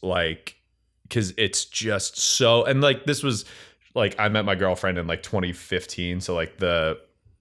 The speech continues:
you know, I wasn't, like, a fully form-, I'm not a fully formed person, but, like, I was such a,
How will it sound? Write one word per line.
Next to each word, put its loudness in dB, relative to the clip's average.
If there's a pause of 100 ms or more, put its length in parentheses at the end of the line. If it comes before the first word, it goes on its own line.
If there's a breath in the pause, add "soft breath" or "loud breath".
(240)
you 0
know, -2
I 0
wasn't, 0
like, -6
a -4
fully -2
form-, -6
I'm -2
not 0
a -4
fully -6
formed -6
person, -4
but, -4
like, -4
I -6
was -6
such -8
a, -12